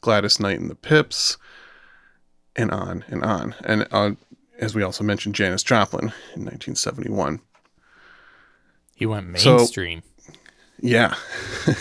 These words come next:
Speaker 1: So he's doing all of this right around the same time. One of his first famous friends that he makes in Nashville is a guy named Cowboy Jack Clements.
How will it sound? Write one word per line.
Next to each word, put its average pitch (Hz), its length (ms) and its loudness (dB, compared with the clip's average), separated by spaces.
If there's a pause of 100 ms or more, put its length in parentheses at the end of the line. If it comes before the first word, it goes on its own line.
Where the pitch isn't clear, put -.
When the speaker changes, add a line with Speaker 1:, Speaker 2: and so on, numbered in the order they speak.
(160)
Speaker 1:
So 143 160 8
he's 147 220 6
doing 160 280 8
all 143 220 8
of 123 60 6
this 104 380 4 (180)
right 117 320 4
around 113 240 4
the 113 60 2
same 113 260 0
time. 104 380 -4 (540)
One 143 160 8
of 131 60 6
his 139 140 6
first - 460 4 (380)
famous 110 480 0
friends 104 380 -6
that 110 120 -10
he 113 60 -2
makes 107 300 -2
in 104 120 0
Nashville 107 680 -4
is 110 200 -6
a 110 60 -4
guy 110 200 -2
named 104 200 -4
Cowboy 113 460 0
Jack 101 340 -4
Clements. - 560 -6